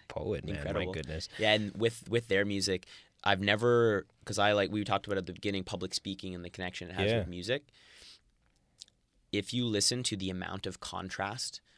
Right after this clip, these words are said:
Speaker 2: that they have in their songs,
Speaker 1: Oh,
Speaker 2: from the
Speaker 1: God.
Speaker 2: volume to the pitch to the pace
Speaker 1: Yes.
Speaker 2: to the rhythm.
Speaker 1: I mean, Chop Suey is the perfect synthesis of all their musical genius.
Speaker 2: It's incredible.
Speaker 1: So good.
Speaker 2: It's incredible. And so, like,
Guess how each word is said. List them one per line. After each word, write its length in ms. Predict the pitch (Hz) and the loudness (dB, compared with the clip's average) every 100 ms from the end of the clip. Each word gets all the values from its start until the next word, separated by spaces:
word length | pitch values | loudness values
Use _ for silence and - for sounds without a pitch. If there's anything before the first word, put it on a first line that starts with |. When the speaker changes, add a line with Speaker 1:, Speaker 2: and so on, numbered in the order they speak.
| _ | _
Speaker 2:
that 140 | - 92 | -8 -6
they 60 | 92 | -4
have 240 | 90 90 | -2 -2
in 60 | 90 | -4
their 120 | 87 | -6
songs, 480 | - 87 90 87 95 | -4 -4 -4 -2 -2
Speaker 1:
Oh, 40 | |
Speaker 2:
from 140 | 87 | -2
the 60 | 87 | -2
Speaker 1:
God. 80 | 82 | -2
Speaker 2:
volume 520 | 87 87 87 87 85 | -2 -2 -2 -6 -8
to 100 | 82 | -10
the 100 | 85 | -12
pitch 480 | - - 90 - - | -12 -10 -8 -6 -6
to 100 | - | -6
the 100 | 82 | -10
pace 580 | - - 101 92 - - - - | -10 -8 -6 -2 -2 -2 -6 -10
Speaker 1:
Yes. 300 | 85 78 - | -8 -8 -4
Speaker 2:
to 340 | - 92 90 | -2 -2 -2
the 120 | 87 | -6
rhythm. 720 | 82 85 92 90 92 85 82 80 | -6 -2 -2 0 -4 -4 -8 -8
Speaker 1:
I 40 | 98 | -6
mean, 80 | |
Chop 300 | 92 113 107 | -2 0 2
Suey 260 | - 110 101 | 2 0 0
is 80 | 85 | -2
the 60 | |
perfect 540 | 85 - 110 110 87 - | -8 -6 -4 -2 -4 -4
synthesis 460 | 98 98 95 87 | -4 -2 -4 -4
of 100 | 82 - | -6 -2
all 320 | 95 98 95 | 0 2 0
their 440 | 82 76 73 80 - - _ _ | -2 -4 -4 -8 -12 -20 _ _
musical 320 | 98 90 92 | -4 -4 -4
genius. 540 | 82 92 95 - - - - | -6 -4 -6 -8 -10 -12 -10
Speaker 2:
It's 100 | - | -12
incredible. 560 | - - - - - - | -10 -8 -8 -8 -10 -6
Speaker 1:
So 220 | - 92 | -4 -4
good. 280 | 78 - - | -4 -8 -12
Speaker 2:
It's 100 | - | -14
incredible. 520 | - - - - - - | -12 -8 -8 -8 -10 -6
And 140 | 92 | -4
so, 100 | 98 | 0
like, 160 | 92 | -2